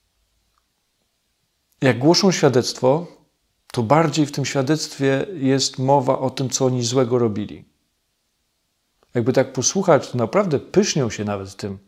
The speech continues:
że byłem tam, robiłem to, E, takie rzeczy robiłem i takie rzeczy robiłem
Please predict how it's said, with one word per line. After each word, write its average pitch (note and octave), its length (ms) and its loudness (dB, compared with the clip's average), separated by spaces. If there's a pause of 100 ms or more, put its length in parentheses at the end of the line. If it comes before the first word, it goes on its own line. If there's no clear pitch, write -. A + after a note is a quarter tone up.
(840)
że G2 180 -8
byłem D3 420 2
tam, C#3 460 0
robiłem C#3 540 2
to, C3+ 580 4 (560)
E, A#2 340 4
takie D3 340 0
rzeczy C#3+ 320 0
robiłem C3 580 2
i C3+ 60 -4
takie D#3 340 -2
rzeczy C#3 300 -4
robiłem B2+ 800 0